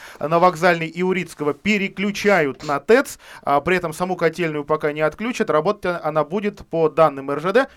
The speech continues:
до последнего дня отопительного сезона этого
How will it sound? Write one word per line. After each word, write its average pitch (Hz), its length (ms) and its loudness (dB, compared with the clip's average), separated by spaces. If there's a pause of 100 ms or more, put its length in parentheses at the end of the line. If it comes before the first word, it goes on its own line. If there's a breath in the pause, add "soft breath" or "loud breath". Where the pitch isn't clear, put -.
(140)
до 147 260 0
последнего 185 880 2
дня 165 220 -2
отопительного 143 520 -6
сезона 156 540 -2
этого 127 520 -4